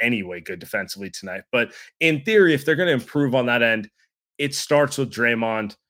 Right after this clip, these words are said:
Uh, it's certainly not happening with him missing over fifty percent of the season, which was the case up till tonight. Uh, and, and then on the offensive end, you know, same could be said for Steph. Uh, if I was to paint an optimist case for the Warriors, well, tonight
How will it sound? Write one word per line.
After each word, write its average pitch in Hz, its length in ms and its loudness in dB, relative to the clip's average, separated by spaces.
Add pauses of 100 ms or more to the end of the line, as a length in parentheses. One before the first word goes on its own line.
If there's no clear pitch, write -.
(220)
Uh, 113 200 -2
it's 127 160 -4
certainly 170 360 2
not 131 180 2
happening 120 460 2
with 110 160 -4
him 110 260 -2
missing 110 500 -4 (220)
over 113 280 -2
fifty 110 380 -6
percent 107 300 -6
of 101 60 -6
the 101 60 -8
season, 110 380 -2
which 107 180 -6
was 107 120 -6
the 117 60 -8
case 156 300 0
up 95 160 -8
till 92 120 -8
tonight. 85 340 -14 (720)
Uh, 113 240 -2
and, 120 220 -4
and 151 240 2
then 143 180 4
on 127 160 -4
the 127 200 0
offensive 113 380 -2
end, 104 220 0
you 101 80 -4
know, 92 100 -8
same 92 220 -8
could 98 160 -14
be 95 60 -10
said - 240 -8
for - 120 -18
Steph. - 500 -2 (600)
Uh, 131 140 -2 (100)
if 151 160 0
I 170 140 4
was 208 180 0
to 160 60 -6
paint 156 360 0
an 127 160 -6
optimist 135 540 -2
case 127 240 0
for 113 100 -6
the 113 80 2
Warriors, 127 500 2
well, 113 140 2
tonight 131 500 -2